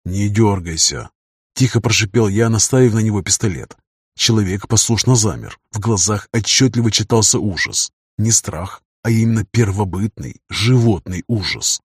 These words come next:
который человек испытывает только перед ликом костлявой. "Двигай вперед по улице, молча", —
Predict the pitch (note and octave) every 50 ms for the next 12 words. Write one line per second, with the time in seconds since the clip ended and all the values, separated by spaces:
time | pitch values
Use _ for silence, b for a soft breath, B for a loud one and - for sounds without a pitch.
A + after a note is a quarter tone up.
0 | _ _ _ - - - - G2 G#2 A#2 A#2+ G#2+ - - A#2 A#2+ A#2 A2+ - A#2
1 | - - - B2 A2+ - A2+ A2+ G#2 - - C3 A2 - B2 G#2+ - C3 B2+ B2+
2 | A#2 A#2+ C3 B2 A2+ - A2+ G#2+ - A2+ - - - A2 F#2+ D2 B1+ A1 A1 -
3 | - _ _ _ _ _ _ _ _ _ - F2+ E2 F#2+ G2 G#2 G#2+ A2 G2+ A2+
4 | G#2+ F#2 - - - A2+ G#2 G#2+ G#2+ G2+ - - A#2+ A#2 A2+ A2 G2+ F#2 E2 C#2
5 | - - - B1+ A1+ - - _ _ _ - G#2+ A2+ A2+ G#2 F#2+ F2+ - - D#2
6 | A#1+ - -